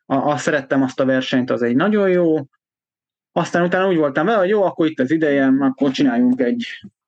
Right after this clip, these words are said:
egy telit. Ugye, hát az csak, szerintem minden triatlonosnak eljön az az idő, amikor azt mondja: „Jó,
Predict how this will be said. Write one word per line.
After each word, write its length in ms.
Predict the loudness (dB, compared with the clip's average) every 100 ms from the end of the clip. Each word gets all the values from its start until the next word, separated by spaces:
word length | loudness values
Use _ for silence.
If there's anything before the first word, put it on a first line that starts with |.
| _
egy 220 | -10 -6
telit. 500 | -4 -2 -4 -6 -10
Ugye, 200 | -4 -2
hát 180 | -2 -4
az 220 | -2 -4
csak, 280 | -2 -6 -6 -12 -16 _
szerintem 400 | -2 0 0 0
minden 220 | 0 0
triatlonosnak 920 | 0 0 2 2 0 0 2 2 0
eljön 320 | 0 0 0
az 160 | -2 -2
az 160 | 0
idő, 320 | 2 2 2
amikor 280 | 2 2 2
azt 140 | -2 2
mondja: 180 | 2
„Jó, 260 | 2 2 2